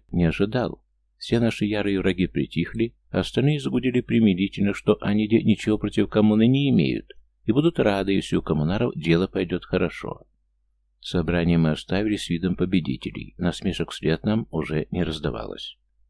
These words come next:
Идя по улице, коммунары весело и оживленно разговаривали, как будто это были совсем не те люди, которые недавно шли на собрание. И тут Федор Михайлович обратился ко мне. «Дай-ка, Юра, в мой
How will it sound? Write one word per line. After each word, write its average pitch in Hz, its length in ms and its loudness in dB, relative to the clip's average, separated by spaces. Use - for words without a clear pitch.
Идя 113 280 2
по 147 100 -4
улице, 139 400 0
коммунары 110 480 0
весело 104 340 0
и - 140 -4
оживленно 101 420 0
разговаривали, 98 800 -2
как 82 220 -6
будто 92 260 -4
это 90 180 -2
были 82 220 -2
совсем 135 440 0
не 127 120 0
те 117 160 4
люди, 113 240 0
которые 92 320 0
недавно 87 420 2
шли 80 220 -2
на 80 80 0
собрание. - 640 -6
И 85 100 0
тут 82 200 0
Федор 73 280 0
Михайлович 113 580 -2
обратился 80 580 -2
ко 90 160 0
мне. 67 300 -2
«Дай-ка, 101 420 -4
Юра, 82 360 2
в 76 100 0
мой 82 220 4